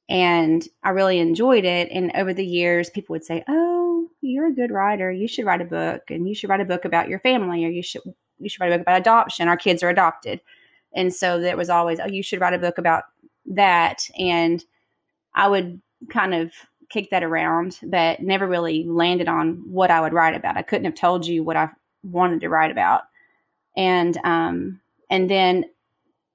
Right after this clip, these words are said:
after, after we moved to Tennessee and, um, I started writing more, I thought, "Man, I would love to write a book," but I really didn't think it'd be fiction.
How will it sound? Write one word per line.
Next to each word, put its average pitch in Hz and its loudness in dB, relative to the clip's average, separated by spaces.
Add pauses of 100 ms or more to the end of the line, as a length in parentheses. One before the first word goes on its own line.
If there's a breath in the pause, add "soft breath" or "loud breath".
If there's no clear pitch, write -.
(140)
after, - 0 (200)
after 208 0
we 208 2
moved 208 0
to 185 -2
Tennessee 175 -2 (460)
and, 170 0
um, 175 -4 (240)
I 196 2
started 180 0
writing 185 2
more, 165 0 (1200)
I 196 0
thought, 175 2
"Man, 214 -4
I 240 -6
would 208 -10
love 190 -2
to 175 -10
write 165 0
a 175 -10
book," 185 0
but 202 0
I 196 4
really 202 4
didn't 180 -2
think 175 -2
it'd 165 -6
be 170 -6
fiction. 175 -8